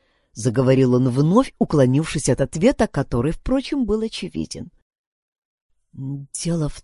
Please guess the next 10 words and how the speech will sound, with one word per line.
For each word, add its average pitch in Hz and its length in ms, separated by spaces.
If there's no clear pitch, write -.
том, 277 340
что - 680
вы 131 440
держитесь 151 800
так - 320
важно", 175 640
залепетал 135 580
я 123 120
смущенно. 120 840
"А, 147 800